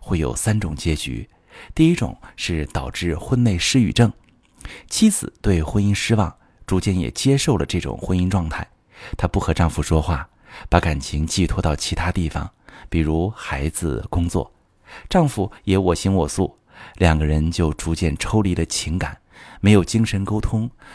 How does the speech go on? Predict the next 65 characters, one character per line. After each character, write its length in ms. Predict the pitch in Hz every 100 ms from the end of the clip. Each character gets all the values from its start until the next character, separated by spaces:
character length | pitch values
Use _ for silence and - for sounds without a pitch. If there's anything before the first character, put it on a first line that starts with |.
| - -
过 160 | 107
得 100 | 92
像 220 | - 95
是 260 | 82 87 80
在 180 | - 80
同 220 | - 85
一 120 | 101
个 100 | 92 -
屋 100 | 104
檐 180 | 92 82
下 160 | 87
的 140 | 78 78
陌 160 | 92
生 180 | 82 98
人。 220 | 90 69 - _ _ _ _ - - -
第 100 | -
二 140 | 165 139
种 160 | 101
状 180 | 87 101
况 160 | 87 90
就 140 | 85
是 260 | 76 73 - _
一 180 | - 87
方 320 | - 85 82
出 200 | - -
轨 180 | - 58
了， 160 | - - - - _ - - - -
因 100 | 160
为 80 |
情 220 | 143 131 139
感 120 | 90
需 160 | -
求 220 | 110 98 95
得 140 | 87
不 80 | -
到 120 | 92
满 220 | 82 65
足， 340 | - 71 73 - - -
在 240 | 87 80
对 160 | 92 85
方 180 | 80
身 160 | - 82
上 200 | 85 73 -
感 160 | - -
受 160 | 135
不 80 | -
到 120 | 87
被 160 | 87 87
爱， 240 | 78 80 - _ - -
所 160 | - 120
以 180 | 104 - -
把 120 | 87 80
被 200 | 107 95
爱 120 | 101
的 120 | 87
需 200 | - 107
求 300 | - 78 76
寄 160 | - 101
托 160 | -
到 140 | 92 80
别 200 | 69 78
人 120 | 123
的 80 | 113
身 180 | 78
上， 200 | 76 -